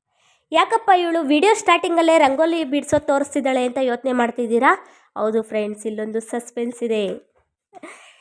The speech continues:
ಸಸ್ಪೆನ್ಸ್ ಅಂತ ಏನಿಲ್ಲ, ತಮ್ಲೈನ್ ನೋಡಿದ್ರೆ ನಿಮ್ಗೇನೆ ಗೊತ್ತಾಗಿರುತ್ತೆ ಇವತ್ತು ಮನೆ ದೇವರ ದರ್ಶನಕ್ಕೆ ಹೋಗ್ತಿದ್ದೀವಿ ಅಂತ. ಹೌದು, ನನ್ನ ಗಂಡನ ಮನೆ ದೇವರ ದರ್ಶನಕ್ಕೆ ಅಂತ ಹೋಗ್ತಾ ಇದ್ದೀವಿ.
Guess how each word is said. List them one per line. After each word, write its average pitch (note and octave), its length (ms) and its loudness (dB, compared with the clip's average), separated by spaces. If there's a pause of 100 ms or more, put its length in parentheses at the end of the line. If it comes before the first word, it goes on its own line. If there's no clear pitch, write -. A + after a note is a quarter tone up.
(200)
ಸಸ್ಪೆನ್ಸ್ A3 500 -4
ಅಂತ A3 160 -2
ಏನಿಲ್ಲ, A3 480 0 (580)
ತಮ್ಲೈನ್ D4 420 4
ನೋಡಿದ್ರೆ B3+ 320 4
ನಿಮ್ಗೇನೆ C4 440 6
ಗೊತ್ತಾಗಿರುತ್ತೆ B3 680 2
ಇವತ್ತು A#3 220 -2
ಮನೆ A3+ 220 2
ದೇವರ B3 300 2
ದರ್ಶನಕ್ಕೆ B3+ 440 -2
ಹೋಗ್ತಿದ್ದೀವಿ A#3 460 -2
ಅಂತ. G#3 160 -8 (440)
ಹೌದು, A3+ 220 0
ನನ್ನ A3 220 2
ಗಂಡನ A#3 340 2
ಮನೆ B3 200 2
ದೇವರ A#3 200 -2 (100)
ದರ್ಶನಕ್ಕೆ A#3 500 -6
ಅಂತ G#3+ 140 -8
ಹೋಗ್ತಾ A#3+ 480 0
ಇದ್ದೀವಿ. G#3 340 -2